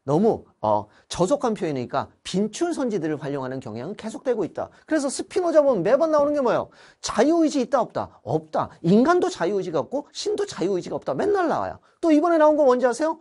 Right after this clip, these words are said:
신은 양태야 실체야? 신은 실체다. 맨날 나오는 거 또 나왔어요. 그다음 아리스토텔레스 인간의 모든 행위와 인간의 모든 감정에는 중용이 존재한다.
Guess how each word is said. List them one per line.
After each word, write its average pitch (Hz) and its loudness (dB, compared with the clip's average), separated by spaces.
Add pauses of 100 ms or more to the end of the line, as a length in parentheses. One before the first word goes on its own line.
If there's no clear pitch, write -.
신은 226 0
양태야 202 -2
실체야? 320 -6 (160)
신은 320 -8
실체다. - -8 (140)
맨날 392 2
나오는 320 4
거 226 -2
또 269 -2
나왔어요. 139 -4 (260)
그다음 277 4
아리스토텔레스 262 0 (360)
인간의 311 4
모든 320 6
행위와 190 2 (160)
인간의 277 4
모든 311 6
감정에는 233 2 (140)
중용이 277 0
존재한다. 196 0